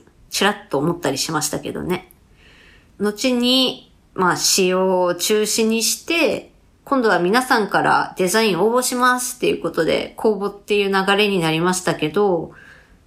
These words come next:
新しく決まったデザインも古風な感じでかっこいいなと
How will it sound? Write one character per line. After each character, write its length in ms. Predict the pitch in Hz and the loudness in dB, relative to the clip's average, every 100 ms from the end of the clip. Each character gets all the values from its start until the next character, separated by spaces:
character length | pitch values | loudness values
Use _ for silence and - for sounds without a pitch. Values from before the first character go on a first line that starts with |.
| _ - | _ -4
新 440 | - - 277 294 | -2 0 2 0
し 100 | - - | -2 -6
く 100 | 226 | -4
決 140 | 214 | 0
ま 140 | 190 | 0
っ 100 | 190 | 0
た 160 | - 190 | 0 0
デ 180 | 196 196 | 0 0
ザ 160 | 240 | 2
イ 80 | 247 | 2
ン 200 | 220 180 | 2 0
も 420 | 156 143 147 - - _ _ _ - | 0 0 -2 -6 -18 _ _ _ -4
古 140 | 254 | -2
風 200 | 247 214 | 0 0
な 140 | 185 170 | 0 0
感 220 | 165 165 | 0 0
じ 140 | 156 | -4
で 380 | 151 147 143 - | 0 0 0 -6
か 140 | - - | -6 -4
っ 100 | - | 0
こ 120 | 208 | 0
い 100 | 202 | 0
い 60 | 160 | 2
な 200 | 151 147 | 0 0
と 300 | - - | -6 -10